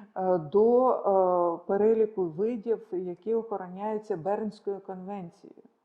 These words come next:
І що ви думаєте? Цього європейського, е, хом'яка захистили. І, е, ні-, нічого там, як кажуть, не було, не було побудовано.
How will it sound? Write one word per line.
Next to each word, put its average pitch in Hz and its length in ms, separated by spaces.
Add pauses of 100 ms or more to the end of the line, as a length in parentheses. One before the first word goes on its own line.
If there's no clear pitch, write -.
(280)
І 185 80
що 220 280
ви 240 100
думаєте? 220 640 (2750)
Цього 233 480 (120)
європейського, 196 1000 (360)
е, 180 80
хом'яка 190 840 (200)
захистили. 233 1000 (760)
І, 208 180
е, 190 640
ні-, 202 240
нічого 214 680
там, 208 400
як 185 160
кажуть, 196 480
не 196 160
було, 185 520
не 190 140
було 190 340
побудовано. 185 960